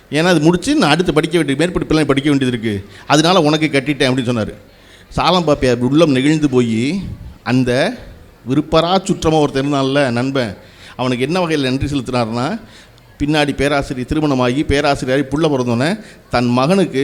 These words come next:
அந்த நண்பனின் பேர் தான் தியாகுன்னு அவர் வச்சார். சாலம்பாப்பையாவை வாழ்க்கையில எத்தனையோ பேர் இன்ஸ்பயர் பண்ணிருக்க முடியும், ஏதேதோ படிச்சிருக்க முடியும், எத்தனையோ அறிஞர்களை தெரியும். ஆனா அவர் தன்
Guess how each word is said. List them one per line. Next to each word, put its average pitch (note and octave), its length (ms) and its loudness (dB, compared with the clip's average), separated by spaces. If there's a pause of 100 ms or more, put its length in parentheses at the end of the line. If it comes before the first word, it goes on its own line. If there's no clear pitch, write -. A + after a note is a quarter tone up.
(120)
அந்த A#2+ 220 -2
நண்பனின் D3+ 460 2
பேர் B2 240 0
தான் C3+ 180 0
தியாகுன்னு B2+ 420 2
அவர் A2+ 120 4
வச்சார். G#2 260 -2 (1400)
சாலம்பாப்பையாவை F3 800 4 (100)
வாழ்க்கையில F#3 360 2
எத்தனையோ F3+ 380 6
பேர் E3+ 180 2
இன்ஸ்பயர் D#3+ 240 2
பண்ணிருக்க C#3 240 2
முடியும், A2+ 240 -2 (640)
ஏதேதோ F3+ 420 4
படிச்சிருக்க D#3 360 -2
முடியும், B2 240 0
எத்தனையோ F3 400 0
அறிஞர்களை D#3+ 460 4
தெரியும். B2 320 0 (260)
ஆனா C3+ 280 2 (340)
அவர் C#3+ 300 2 (160)
தன் B2+ 180 0